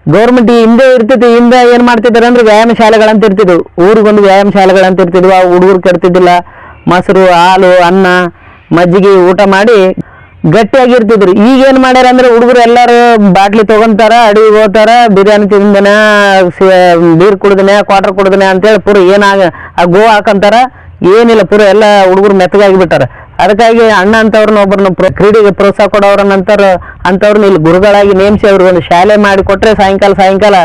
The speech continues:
ಒಂದಿಷ್ಟು ಜನಗಳಿಗೆ ಕಲಿಸ್ತಾರ. ಈ ಹುಡುಗರು ಈ ಕಡೆ ಮುಖ ಮಾಡ್ಬೇಕಂದ್ರೆ ದಯಮಾಡಿ ಗವರ್ನಮೆಂಟ್ ಏನಾದ್ರೂ ಅವ್ರಿಗೆ ಪ್ರಶಸ್ತಿ, ಪುರಸ್ಕಾರಗಳು ಏನಾರು ಕೊಟ್ರೆ ಹೆಚ್ಚಿನ ಸಂಖ್ಯೆಯಲ್ಲಿ ಬರ್ತಾರ ಅನ್ನೋದು ನಮ್ಮ ಭಾವನೆ.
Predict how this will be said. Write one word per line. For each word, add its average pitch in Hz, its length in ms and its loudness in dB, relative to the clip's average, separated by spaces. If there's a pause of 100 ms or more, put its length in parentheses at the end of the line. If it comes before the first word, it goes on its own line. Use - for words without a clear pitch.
(520)
ಒಂದಿಷ್ಟು 190 280 -2
ಜನಗಳಿಗೆ 214 500 0
ಕಲಿಸ್ತಾರ. 208 460 -2 (560)
ಈ 220 320 2
ಹುಡುಗರು 277 320 2
ಈ 277 80 0
ಕಡೆ 262 160 0
ಮುಖ 240 280 0
ಮಾಡ್ಬೇಕಂದ್ರೆ 233 680 0
ದಯಮಾಡಿ 233 440 0
ಗವರ್ನಮೆಂಟ್ 214 520 0
ಏನಾದ್ರೂ 233 400 0
ಅವ್ರಿಗೆ 190 280 0
ಪ್ರಶಸ್ತಿ, 190 600 -2
ಪುರಸ್ಕಾರಗಳು 185 1000 -2 (300)
ಏನಾರು 233 300 0
ಕೊಟ್ರೆ 220 340 -2
ಹೆಚ್ಚಿನ 208 300 0
ಸಂಖ್ಯೆಯಲ್ಲಿ 226 480 0
ಬರ್ತಾರ 208 300 -2
ಅನ್ನೋದು 208 260 0
ನಮ್ಮ 185 260 0
ಭಾವನೆ. 180 320 0